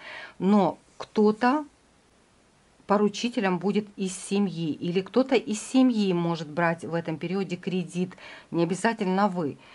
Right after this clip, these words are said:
И я вижу, что вы даже вовремя, даже, может быть, раньше срока вот эти кредиты сможете закрыть. Если говорить о том, чтобы куда-либо вкладывать крупные суммы денег,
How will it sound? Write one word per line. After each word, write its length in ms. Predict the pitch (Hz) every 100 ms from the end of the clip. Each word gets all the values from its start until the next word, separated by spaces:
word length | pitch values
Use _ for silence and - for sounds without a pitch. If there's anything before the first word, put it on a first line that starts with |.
| - _ _ _ _ _ _ _
И 60 | 214
я 200 | 220 220
вижу, 220 | 240 240
что 160 | 214 185
вы 80 |
даже 380 | 190 185 170 - -
вовремя, 880 | 156 190 233 240 226 214 214 196 - _ _ _ _ _ _ _ _ _ _ _ _ -
даже, 260 | 156 190 190
может 220 | 190 175
быть, 120 | 185
раньше 440 | 202 190 180 - 180
срока 680 | - 214 240 247 190 160 - -
вот 120 | 170 220
эти 180 | 214
кредиты 500 | 196 170 160 226 240
сможете 500 | 165 175 175 165 -
закрыть. 420 | 156 170 175 143 - - - - -
Если 320 | 170 240 240
говорить 260 | 202 208 214
о 40 |
том, 160 | 214 233
чтобы 260 | - 180 185
куда-либо 500 | 202 202 190 190 196
вкладывать 640 | - 214 277 247 180 185
крупные 460 | 208 220 202 175
суммы 400 | 170 - 180 175 160
денег, 560 | 151 165 127 131 -